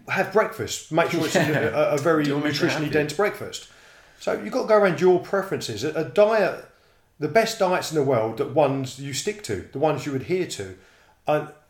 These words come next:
Speaker 1: and for you to adhere to it, you've got to like it, you've got to enjoy it.
Speaker 2: Yeah.
Speaker 1: So if you like breakfast, have breakfast. If you don't like having breakfast, don't like, don't have breakfast.
Speaker 2: Exactly.
Speaker 1: So it, it doesn't matter when you eat in the day, as long as you do eat in the day.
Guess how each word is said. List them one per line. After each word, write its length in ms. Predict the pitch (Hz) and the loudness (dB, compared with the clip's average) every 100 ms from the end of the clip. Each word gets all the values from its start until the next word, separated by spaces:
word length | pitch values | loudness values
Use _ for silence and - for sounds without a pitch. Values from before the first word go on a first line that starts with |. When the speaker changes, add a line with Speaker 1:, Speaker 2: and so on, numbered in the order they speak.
| - | -6
Speaker 1:
and 120 | 156 | -4
for 100 | 151 | -4
you 120 | 202 226 | -6 -4
to 280 | 185 160 - | -2 -2 -2
adhere 320 | 139 151 190 | -2 2 0
to 220 | - 98 | 0 -4
it, 180 | 123 135 | -4 -6
you've 140 | 160 | -8
got 120 | 175 175 | -4 -2
to 120 | 165 | 0
like 400 | 170 214 214 - | 0 0 -2 -8
it, 80 | 101 | -8
you've 100 | 120 | -4
got 120 | 156 | -2
to 40 | 151 | -2
enjoy 360 | 135 165 208 | -2 0 0
it. 260 | 104 92 - | 0 -6 -12
Speaker 2:
Yeah. 320 | 117 107 92 90 - - | -8 -8 -8 -12 -16 -6
Speaker 1:
So 120 | 180 | -4
if 100 | 170 | 0
you 60 | |
like 260 | 185 220 202 | 0 0 -2
breakfast, 520 | 120 - 147 - - - - | -6 -6 -8 -8 -10 -20 -6
have 260 | 139 131 | -4 -2
breakfast. 540 | 170 - - 95 - - _ - - - - | 0 -2 -4 -12 -14 -18 _ -20 -20 -12 -4
If 240 | 190 196 | -4 -4
you 380 | 190 180 175 151 - _ _ _ 131 | -4 -2 -4 -8 -16 _ _ _ 4
don't 220 | 196 202 | 4 4
like 120 | 127 | -2
having 220 | 117 104 | -4 -6
breakfast, 360 | 233 - - - | -6 -8 -8 0
don't 240 | 214 233 | 0 0
like, 300 | 123 - - | -2 -6 -6
don't 220 | - 196 156 | -4 -4 -4
have 180 | 104 | -8
breakfast. 500 | - 92 - - - 127 | -10 -14 -14 -18 -16 -14
Speaker 2:
Exactly. 600 | 113 117 101 - 104 98 - - - | -12 -10 -12 -12 -14 -16 -20 -18 -4
Speaker 1:
So 140 | 185 | -2
it, 280 | - 196 - | -2 -4 -4
it 100 | 208 | 2
doesn't 280 | 233 202 202 | 4 4 2
matter 220 | 196 156 | 2 2
when 320 | 135 180 180 | 2 4 4
you 180 | 123 101 | 0 0
eat 140 | 104 107 | -2 -4
in 100 | 101 | -8
the 80 | |
day, 240 | 98 101 139 | -4 0 2
as 120 | 143 | 2
long 180 | 170 165 | 0 0
as 100 | 135 | -2
you 100 | 131 | -2
do 280 | 123 175 143 | 6 8 8
eat 240 | 110 107 | 2 -2
in 80 | 101 | -6
the 100 | 95 | -6
day. 420 | 95 92 147 | -6 -6 -8